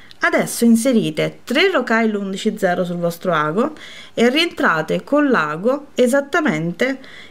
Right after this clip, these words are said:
in queste due perline qui centrali, che appunto sono quelle quattro rocaille, la prima, la seconda, la terza e la quarta, che sono servite appunto per chiudere l'incastonatura qui in alto.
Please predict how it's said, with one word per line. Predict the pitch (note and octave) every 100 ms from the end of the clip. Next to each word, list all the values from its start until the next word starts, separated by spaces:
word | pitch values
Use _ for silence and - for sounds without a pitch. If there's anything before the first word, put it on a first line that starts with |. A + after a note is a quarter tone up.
| -
in | D#4+ E4+
queste | A3+ F3 - A3+ G#3+
due | G3 F#3+
perline | F#3+ F#3+ F#3 F3+ F3+ F3
qui | - D#3+ D#3 E3+ - - - -
centrali, | - F#3+ F3+ E3+ D3+ D3+ D#3+ E3+ - - - - -
che | -
appunto | C#4 C#4 A#3 - F#3+
sono | A3+ A3+ E3+ D3+
quelle | D#3 G#3+ G3+ G3 F#3+
quattro | C4 A#3 F#3 - F3+ D3+ C#3+
rocaille, | - F#3 G3+ G3+ E3 D#3 F3+ B3+ D4
la | G#3 D#3+
prima, | - A3 F#3+ E3
la | D#3
seconda, | D#3 F3 G3 F3 D#3
la | D#3+
terza | F#3+ F3+ -
e | E3+
la | F#3
quarta, | E3 C#3+ - - D4 - - - -
che | - D#4
sono | - F3+
servite | F#3+ D#4+ D#4 F3+ F3+
appunto | C4+ A#3 F#3 G#3 G#3
per | D#4 E4
chiudere | - G#3+ F3+ F#3 F#3+
l'incastonatura | F#3+ G3 G3 F#3+ - G3+ A3 F3+ E3
qui | E3 -
in | D#3+
alto. | D3 D3 D#3 - D#3